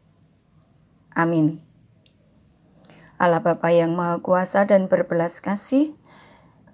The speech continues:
kami masih mohon pertolongan-Mu. Semoga apapun yang kami lakukan sepanjang hari ini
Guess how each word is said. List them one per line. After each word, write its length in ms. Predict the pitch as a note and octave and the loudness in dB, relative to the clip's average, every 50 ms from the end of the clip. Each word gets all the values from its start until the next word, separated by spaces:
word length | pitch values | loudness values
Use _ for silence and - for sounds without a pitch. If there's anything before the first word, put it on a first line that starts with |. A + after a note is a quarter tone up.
| _ - | _ -8
kami 320 | - E3+ E3+ E3+ F3 E3+ | -4 -2 -2 -2 -2 -4
masih 320 | E3+ F3 E3+ F3 - F#3+ F#3 | -2 -2 -4 -4 -4 -4 -2
mohon 400 | F3+ F#3 F#3 F#3+ G3+ A3+ A#3+ A#3+ | 0 0 2 2 2 2 2 0
pertolongan-Mu. 880 | - - - A#3 A3+ A3 A3 A3 A3 A3 A3 A3 A3 A3 A3 A3 A3+ A3+ - - - - | 0 0 2 2 2 4 2 2 2 0 -2 -2 -2 -4 -4 -6 -6 -10 -12 -20 -20 -14
Semoga 720 | - - - F#3 F3+ F3+ F3 F3 - F#3 F3 E3+ E3+ - - | -10 -6 -4 -2 0 -2 -2 0 0 0 2 2 0 -2 -2
apapun 480 | - F3+ F3+ - G#3 G#3 - C4 C4+ | -2 -2 2 2 0 4 6 6 6
yang 160 | B3+ A3 G3+ | 6 4 4
kami 320 | G3+ G3 F#3+ F#3 F#3 F#3 F3+ | 4 4 2 2 2 2 2
lakukan 480 | F3+ F3 - G#3+ A3+ - C4 C4 C4+ | 2 2 0 -2 0 0 2 2 2
sepanjang 500 | C4 - - - G#3+ G#3+ G#3 G3+ G3+ G3+ | 2 0 -2 -2 0 2 4 4 4 4
hari 240 | G3 G3 F#3 F#3 - | 4 2 2 2 0
ini 460 | - F#3 F3+ F#3 F#3 F#3 F3+ F#3+ F#3+ | -4 -4 -4 -4 -4 -4 -4 -6 -8